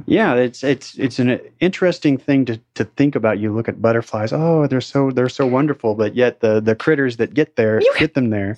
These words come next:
Speaker 2: See, that's a good point too,
Speaker 1: <laughs>
Speaker 2: because people forget that the butterflies are bugs. They're insects. They're not
Speaker 1: Yes.
Speaker 2: just these beautiful, you know, flying flowers.
Speaker 1: Yes.
Speaker 2: So, yeah.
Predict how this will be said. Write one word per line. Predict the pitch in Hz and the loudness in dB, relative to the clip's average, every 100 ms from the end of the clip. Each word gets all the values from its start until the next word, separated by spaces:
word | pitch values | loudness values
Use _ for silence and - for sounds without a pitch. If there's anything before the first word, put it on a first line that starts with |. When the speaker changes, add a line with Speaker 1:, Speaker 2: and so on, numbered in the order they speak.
| _ | _
Speaker 2:
See, | - 480 | -8 0
that's | 415 381 | 2 0
a | 320 | -2
good | 302 | -2
point | - 440 392 - | 2 2 2 2
too, | 453 466 | 2 2
Speaker 1:
<laughs> | |
Speaker 2:
because | 392 370 349 | 2 2 0
people | 349 349 | -2 -2
forget | 339 330 370 381 - | 0 0 2 2 0
that | 233 | -2
the | |
butterflies | 240 277 381 - 269 277 - | 0 0 0 2 2 2 2
are | 302 | 0
bugs. | 320 349 523 240 185 | 2 2 2 2 -2
They're | - 320 | 0 2
insects. | 277 427 - 381 311 311 - | 4 0 0 0 2 0 0
They're | - 294 | 0 2
not | 339 349 | 4 2
Speaker 1:
Yes. | - | 0
Speaker 2:
just | 320 | -4
these | 285 285 233 | -2 -2 0
beautiful, | 254 302 294 262 233 | 0 2 2 2 2
you | 254 | 2
know, | 247 | 2
flying | 233 240 247 247 247 | 2 2 2 2 0
flowers. | 247 247 - 175 - - | -2 0 2 0 -4 -6
Speaker 1:
Yes. | 117 117 113 - | -2 0 -2 -6
Speaker 2:
So, | - 240 | -6 -2
yeah. | 240 269 247 | 2 2 0